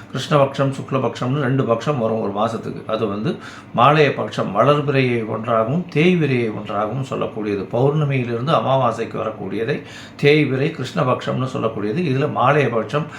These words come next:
பௌர்ணமிக்கு அடுத்த நாள்லேருந்து பிரதமையிலேருந்து ஆரம்பிக்கும். இது பதினஞ்சு நாட்கள் வரும் அமாவாசையோட சேர்த்து. அமாவாசைக்கு அன்னைக்கு மகாலய அமாவாசை வரும்.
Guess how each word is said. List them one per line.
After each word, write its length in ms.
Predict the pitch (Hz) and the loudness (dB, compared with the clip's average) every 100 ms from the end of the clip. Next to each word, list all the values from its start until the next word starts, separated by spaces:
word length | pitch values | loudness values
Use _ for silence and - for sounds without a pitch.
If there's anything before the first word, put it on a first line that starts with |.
| - - | -16 4
பௌர்ணமிக்கு 480 | 131 147 151 139 123 | 6 6 4 0 0
அடுத்த 280 | 110 139 147 | -2 0 0
நாள்லேருந்து 480 | 120 110 113 147 147 | 0 2 0 0 -2
பிரதமையிலேருந்து 640 | 113 123 127 104 101 131 | 0 0 0 0 -2 0
ஆரம்பிக்கும். 460 | 135 113 110 98 - - - - - - | 0 0 -2 -6 -12 -12 -16 -16 -18 -6
இது 180 | - 160 | 4 6
பதினஞ்சு 420 | 160 131 175 170 | 6 6 6 6
நாட்கள் 420 | 139 160 147 147 131 | 6 4 4 2 2
வரும் 240 | 139 180 - 120 | 0 -4 -8 -2
அமாவாசையோட 680 | 127 160 160 139 - 117 143 | 4 6 6 4 2 -2 -2
சேர்த்து. 480 | 151 110 113 - - 117 | -4 -4 -6 -6 -10 -6
அமாவாசைக்கு 800 | 113 139 139 127 113 113 120 | 2 6 6 4 -2 -4 -4
அன்னைக்கு 300 | 110 135 147 | -2 -2 -4
மகாலய 420 | 117 110 143 135 117 | -2 4 6 6 2
அமாவாசை 520 | 110 101 95 98 135 | 0 0 -2 -2 -2
வரும். 220 | 107 - | -2 -4